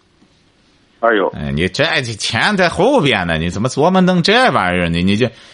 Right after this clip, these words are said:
Speaker 2: 你说他一个农民跑到县城来，他让他闺女去学什么去？
Speaker 1: 啊。
Speaker 2: 跑那日本去学什么去啊？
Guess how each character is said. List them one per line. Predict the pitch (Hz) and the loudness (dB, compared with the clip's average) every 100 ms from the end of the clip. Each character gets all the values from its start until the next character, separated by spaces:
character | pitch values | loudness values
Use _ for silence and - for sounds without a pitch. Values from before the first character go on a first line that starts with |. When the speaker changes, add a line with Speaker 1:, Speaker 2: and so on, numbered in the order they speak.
| - - | -16 -2
Speaker 2:
你 | 220 | 0
说 | 247 | 0
他 | 240 - 262 277 | -2 2 6 6
一 | 240 | 4
个 | 196 175 135 | 2 2 4
农 | 131 196 | 2 2
民 | 165 123 151 | 4 2 -2
跑 | - 110 139 | -4 0 2
到 | 196 | 2
县 | 190 - 185 123 | 2 0 0 0
城 | 117 165 | 0 2
来， | 160 117 104 - - _ | 2 2 0 -4 -20 _
他 | - | 4
让 | 247 233 | 4 4
他 | |
闺 | 202 262 | 2 4
女 | 233 | 4
去 | 226 | 2
学 | 214 208 226 | 2 4 4
什 | 160 | 2
么 | 226 | 2
去？ | 214 | 2
Speaker 1:
啊。 | 175 | 2
Speaker 2:
跑 | - 120 | 2 0
那 | 127 120 | 2 0
日 | 120 | 0
本 | 101 98 | 0 0
去 | 110 | 0
学 | - 208 | 2 0
什 | 151 | 0
么 | 196 | 2
去 | |
啊？ | 175 107 73 | 2 2 -4